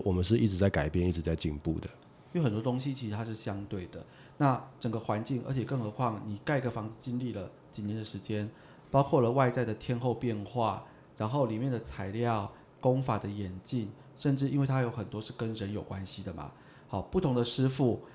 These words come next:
Speaker 2: 那他的做的方式，当然大家都会尽量的去有一个S O P的一个标准化，可这个标准化其实不像是精密仪器一样，好，一点一分一毫都一样，其实人就是不可能到这么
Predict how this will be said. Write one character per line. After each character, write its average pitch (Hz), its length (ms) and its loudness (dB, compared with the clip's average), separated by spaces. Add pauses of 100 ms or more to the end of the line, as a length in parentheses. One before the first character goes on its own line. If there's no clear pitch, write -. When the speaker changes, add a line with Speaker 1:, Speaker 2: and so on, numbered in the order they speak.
(200)
Speaker 2:
那 127 80 0
他 127 140 0
的 120 120 2
做 131 260 2
的 107 60 0
方 120 240 -2
式， 127 140 -2
当 139 160 0
然 117 180 0
大 120 80 -2
家 117 80 0
都 117 140 -4
会 120 140 0
尽 123 180 -6
量 113 140 -2
的 104 100 -6
去 - 180 -8
有 90 140 -4
一 - 20 -8
个 - 120 -10 (100)
S 110 200 -10
O 107 120 -6
P 110 160 -10
的 107 80 -8
一 95 40 -10
个 104 100 -12
标 104 200 -8
准 101 180 -10
化， - 280 -6 (340)
可 - 100 0
这 139 80 2
个 160 80 4
标 147 200 2
准 123 180 0
化 123 220 2
其 - 160 -10
实 117 120 -4 (160)
不 104 80 -10
像 120 320 -2
是 117 160 -6 (120)
精 120 180 -4
密 120 140 -2
仪 80 200 -12
器 95 320 -6
一 90 100 -8
样， 101 220 -4 (360)
好， 95 240 -6 (260)
一 - 80 -4
点 131 260 2
一 147 60 -4
分 139 260 -2
一 139 60 -2
毫 101 300 -8
都 107 180 -4
一 95 140 -8
样， 104 120 -4
其 113 140 -6
实 139 160 -2
人 110 240 0
就 - 100 -8
是 - 120 -8
不 - 120 -10
可 - 200 -6
能 87 200 -10
到 104 240 -4 (220)
这 135 100 0
么 92 240 -6